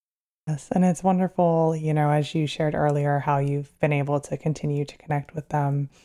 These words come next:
So I will definitely make sure to include that. Um, so if anyone wants to sign up, check it into more information, they are always welcome to do that. At the end of all my episodes, I do ask my guests a random question.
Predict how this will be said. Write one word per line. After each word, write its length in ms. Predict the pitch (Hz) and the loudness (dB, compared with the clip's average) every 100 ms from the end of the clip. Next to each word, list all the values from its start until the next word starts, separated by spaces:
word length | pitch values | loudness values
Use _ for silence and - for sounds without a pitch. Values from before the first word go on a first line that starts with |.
| _ | _
So 500 | _ _ _ - 156 | _ _ _ -2 2
I 0 | |
will 120 | 160 | 2
definitely 360 | 151 180 190 175 | 4 2 2 0
make 220 | 165 151 | 0 0
sure 480 | - 151 147 143 139 | 0 2 4 2 0
to 160 | - 139 | -4 -4
include 520 | 143 143 - 254 214 | -2 -2 2 2 4
that. 420 | 220 202 190 - - | 2 4 2 -2 -2
Um, 580 | 160 143 139 131 131 - | 2 2 2 0 -2 -6
so 200 | - 143 | -2 -2
if 80 | - | 0
anyone 460 | 156 147 143 139 143 | 0 2 2 0 2
wants 380 | 143 147 - | 0 0 -4
to 480 | - 160 151 143 139 | -4 0 2 2 2
sign 380 | - - 135 139 | -2 -6 -4 0
up, 240 | 170 - - | 0 0 -2
check 280 | 147 147 | -2 -2
it 200 | - - _ | -4 -12 _
into 280 | 165 147 143 | -4 -4 -2
more 160 | 143 131 | 0 0
information, 580 | 139 139 143 - 143 135 | -2 -2 -4 -2 -2 -2
they 100 | 135 | -2
are 240 | - - - | -6 -8 -2
always 280 | 165 160 156 | 0 0 0
welcome 300 | 151 147 143 | -4 -6 -8
to 100 | - | -10
do 140 | - 139 | -6 0
that. 420 | 143 135 - _ _ _ _ _ _ _ _ _ _ - | 2 2 0 _ _ _ _ _ _ _ _ _ _ -4
At 200 | 185 202 | 0 2
the 120 | 202 | 2
end 220 | - 196 208 | 2 4 4
of 80 | |
all 100 | 214 | 4
my 140 | 202 196 | 4 4
episodes, 560 | 170 - 202 233 226 | 2 0 0 2 4
I 80 | 175 | 2
do 200 | 147 135 | 0 2
ask 280 | 147 170 - | 2 2 0
my 100 | 165 | -4
guests 300 | 151 151 - | 0 -2 -2
a 80 | 170 | -2
random 380 | 156 156 156 170 | 0 2 0 -2
question. 720 | - - - - 180 233 349 | -2 -4 -4 -4 0 0 -2